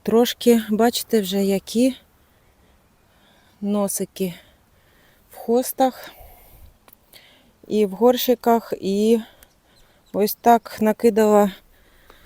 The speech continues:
перед морозами, ось так аж накидала,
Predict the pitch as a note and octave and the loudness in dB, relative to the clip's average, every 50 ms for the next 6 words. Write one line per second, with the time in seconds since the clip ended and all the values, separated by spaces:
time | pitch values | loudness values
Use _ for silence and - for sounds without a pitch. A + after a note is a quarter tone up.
0 | _ _ _ _ _ - G#3+ G#3+ A3 G#3 G3 F#3 G3+ - - - - - - - | _ _ _ _ _ -4 0 2 4 4 2 2 -2 -4 -6 -10 -12 -14 -16 -18
1 | - - - - - - _ _ _ _ _ B3 A#3 A3+ A3+ A#3 A#3 G#3+ F#3 A3 | -18 -20 -20 -20 -20 -20 _ _ _ _ _ 4 6 6 8 8 6 6 6 4
2 | G#3 G#3+ G#3+ G#3 F#3 - - _ _ _ _ - - - - - - G3 - F#3 | 4 4 2 2 0 -2 -6 _ _ _ _ -20 -20 -20 -18 -16 -16 -12 -6 -4
3 | G3+ G3+ - - G#3 G3+ - - F#3+ F3+ - - F3+ F3 - - B3 B3 A#3+ C4 | -4 -4 -2 0 -2 0 0 0 -4 -4 -4 -6 -6 -4 0 0 0 2 2 2
4 | B3+ C4 C4 | 2 2 0